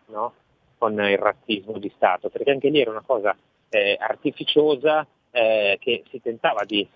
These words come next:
imporre a forza, ma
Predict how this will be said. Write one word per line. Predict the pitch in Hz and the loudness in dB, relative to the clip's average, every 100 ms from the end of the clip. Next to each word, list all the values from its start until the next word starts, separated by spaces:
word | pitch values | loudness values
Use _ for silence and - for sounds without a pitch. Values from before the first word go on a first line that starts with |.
| _ | _
imporre | 135 117 - 156 117 107 | -10 -8 -4 -2 2 0
a | - | 2
forza, | 156 120 - - 143 151 - _ _ _ | 0 0 -2 -4 -4 -4 -8 _ _ _
ma | 127 131 143 | -2 0 -2